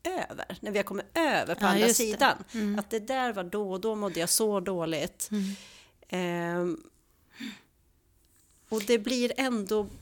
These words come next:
Speaker 1: ytligt. Jag vet
Speaker 2: Mm.
Speaker 1: inte om du förstår, men jag tycker inte riktigt om sättet det pratas på. Jag tycker inte riktigt om att kändisar ska sitta och prata om på det sättet.
Speaker 2: Nej.
Speaker 1: Jag tycker det blir lite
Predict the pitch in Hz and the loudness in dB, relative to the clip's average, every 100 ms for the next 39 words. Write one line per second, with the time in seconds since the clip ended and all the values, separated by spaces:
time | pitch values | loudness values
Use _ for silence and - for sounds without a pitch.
0 | - - 294 285 196 - - - 302 - | -18 -10 -4 -4 -4 -8 -10 -8 -10 -10
1 | - - - 214 208 - 240 240 240 254 | -10 -4 2 2 2 0 0 0 0 -2
2 | - 302 240 190 196 220 - 254 277 262 | 0 2 2 2 0 -2 -4 -4 -4 -2
3 | 240 - - 247 247 - - 269 415 214 | -6 -8 -4 -4 -4 -14 -6 -4 -2 -2
4 | 160 - - 381 - _ 165 - 185 180 | 4 4 4 0 -12 _ -8 -6 -2 -2
5 | 170 - 180 196 226 262 240 240 - - | -2 -6 -4 -4 -4 -4 -4 -4 -4 -8
6 | - - 311 277 190 196 - - - - | -6 2 6 6 6 2 0 -12 -14 -12
7 | - - - 285 330 240 185 180 175 170 | -6 -4 4 6 6 6 4 6 4 4
8 | 180 190 185 180 - 226 208 170 - 170 | 0 0 2 -2 2 2 2 2 0 2
9 | 175 196 180 175 170 175 - _ - - | 2 2 0 0 0 -2 -6 _ -20 -20
10 | - - - _ - 220 262 - - - | -20 -20 -20 _ 0 2 4 6 4 0
11 | - _ - 233 220 220 233 262 277 294 | -12 _ -8 0 4 4 2 0 -2 -2
12 | 285 294 285 285 - 254 247 240 | -2 -2 -2 -4 0 2 4 4